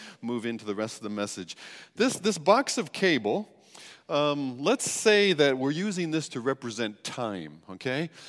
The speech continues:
Let's say that, let me go this way 'cause the past is back there. From, from creation, if this was the time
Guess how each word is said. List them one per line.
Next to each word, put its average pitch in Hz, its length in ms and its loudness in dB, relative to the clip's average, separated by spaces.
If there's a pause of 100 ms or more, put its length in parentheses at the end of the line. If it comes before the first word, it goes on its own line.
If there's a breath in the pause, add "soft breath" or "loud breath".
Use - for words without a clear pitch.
(260 loud breath)
Let's 254 200 2
say 180 300 2
that, 139 140 4
let 131 80 -2
me 190 80 -4
go 160 120 0
this 113 220 -4
way 95 100 -4
'cause 98 180 -12
the 92 60 -16
past 135 400 -8
is 98 120 -12
back 98 260 -8
there. 101 260 -6
From, 233 480 -4 (320 loud breath)
from 254 320 0
creation, 185 960 -2 (760 loud breath)
if 196 400 2
this 240 360 2
was 190 300 -2
the 151 140 -2
time 135 720 -4